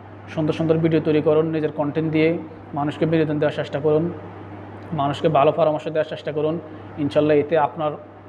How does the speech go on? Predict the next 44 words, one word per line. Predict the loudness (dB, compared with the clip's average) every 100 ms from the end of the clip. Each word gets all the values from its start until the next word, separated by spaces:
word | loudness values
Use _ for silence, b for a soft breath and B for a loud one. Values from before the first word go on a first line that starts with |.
| -20 -10 0
ভালো | 2 2
হবে, | 2 2 2
আপনার | 2 -2 -2
অভিজ্ঞতাও | -2 0 0 4 4
বাড়বে, | 4 2 2 0 0 -10 -18 -4
আপনার | -2 0 0
সামনের | 0 0 0 2
দিকে | 4 4
এগিয়ে | 4 2
যাওয়া | 2 2
আপনার | 0 -2 -2
অনেকটা | 0 -2 -6 -14 -2 2 4 2 -2
সহজ | -2 0
হয়ে | 0 0
যাবে। | 0 -2 -4 -10 B B B -6
কারণ | -2 0 2
Facebook | 2 0
চাচ্ছে | 0 0 0 -2
আপনার | -2 -4
নিজের | 0 0 0 -2
কনটেন্ট | -2 0 2
দিয়ে | 2
কাজ | 2 0 -2
করুন। | -6 -6 -8 -14 -18 -6
অনেকে | 0 0 4
আছে | 2 2 0
অন্যের | 0 0 -2 -2
কপি | 0
করে, | 0 0 -2 -8 B B B -6
অন্যকে | -2 0 2 0
কপি | 0 2
করা | 4 4
যাবে | 4 2
না। | 0
আপনার | -2 -4 -6
নিজের | -4 -4 0
যতটুকু | 0 0 -4
সম্ভব | -2 -2 2 2 2 -10
ওটা | -8 -4
দিয়ে | 0 2
কাজ | 0 0
চালিয়ে | 0
যান, | 0 0
ইনশাল্লাহ | 0 2 4 2